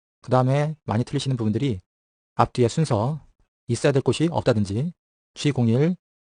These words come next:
계속적으로 이쪽도 유효 코드이기 때문에 제가 지공일을 계속적으로 사용하지 않고 있는데 보시면 맨 처음 들어갈 때만 F값을 드렸어요. 보시면 여기도 그렇고 F를 계속적으로 써줘야 되겠죠.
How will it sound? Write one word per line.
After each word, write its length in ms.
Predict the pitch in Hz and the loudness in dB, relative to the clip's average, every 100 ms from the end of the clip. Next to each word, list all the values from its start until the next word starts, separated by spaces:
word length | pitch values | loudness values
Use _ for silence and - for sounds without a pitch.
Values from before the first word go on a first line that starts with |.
| - | -6
계속적으로 440 | 131 - 131 139 | -6 2 4 4
이쪽도 420 | - - 151 123 110 | 2 0 2 2 2
유효 140 | 131 | 0
코드이기 300 | - 139 123 | 2 0 0
때문에 420 | 120 110 139 113 - _ _ | 0 0 0 -2 -6 _ _
제가 300 | - 113 117 | -6 0 0
지공일을 520 | 131 139 131 117 113 | 0 -2 2 2 2
계속적으로 440 | 135 - - 104 135 | 0 -2 -4 -2 0
사용하지 320 | 151 151 139 | 0 0 0
않고 160 | 123 107 | -2 -2
있는데 380 | 101 113 120 - _ _ _ | -2 -2 -2 -6 _ _ _
보시면 280 | - - 135 | -4 -2 2
맨 140 | 123 | 2
처음 200 | 135 170 | 2 0
들어갈 200 | 151 123 | 0 -2
때만 340 | 113 113 131 95 _ - | 0 0 -2 -4 _ -6
F값을 340 | 117 - 131 | -6 -2 -2
드렸어요. 400 | 123 117 - 95 92 | 0 -2 -2 -6 -8
보시면 280 | 110 123 | -6 -2
여기도 200 | 113 107 | -2 -2
그렇고 400 | 104 101 - 165 180 _ _ _ | -2 -2 0 0 0 _ _ _
F를 280 | 120 - 147 | -6 -2 -2
계속적으로 400 | 127 - 117 113 | -2 -4 -2 0
써줘야 220 | 156 151 | 0 0
되겠죠. 400 | 127 101 131 101 | 0 -2 -4 -4